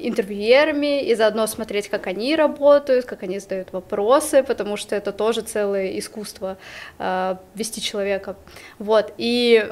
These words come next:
конечно, мне захотелось стать участником подкаста когда-нибудь, <laughs> поговорить в микрофон, в конце концов.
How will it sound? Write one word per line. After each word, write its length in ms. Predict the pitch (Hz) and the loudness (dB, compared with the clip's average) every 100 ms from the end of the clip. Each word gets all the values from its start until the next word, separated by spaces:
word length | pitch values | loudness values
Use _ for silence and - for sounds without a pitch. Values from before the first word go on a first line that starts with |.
| - | -6
конечно, 600 | 220 220 320 320 247 208 | 0 2 4 4 4 4
мне 220 | 208 220 | 0 -2
захотелось 420 | 220 220 220 233 | -2 -2 0 0
стать 200 | 233 214 | 0 -8
участником 560 | - 233 220 233 220 214 | -4 2 2 0 -8 -6
подкаста 540 | 202 - 208 254 269 | -6 2 2 2 0
когда-нибудь, 720 | 254 214 220 208 240 277 359 349 | -2 2 2 2 4 6 6 6
<laughs> 1120 | - 440 427 285 370 320 285 359 539 392 - | 4 6 8 6 6 6 4 2 0 0 2
поговорить 300 | 254 240 254 | 4 4 4
в 20 | |
микрофон, 480 | 262 226 226 240 277 | 2 2 6 6 6
в 40 | |
конце 320 | 247 226 214 | 4 0 0
концов. 440 | 208 208 208 208 | -2 -6 -4 -6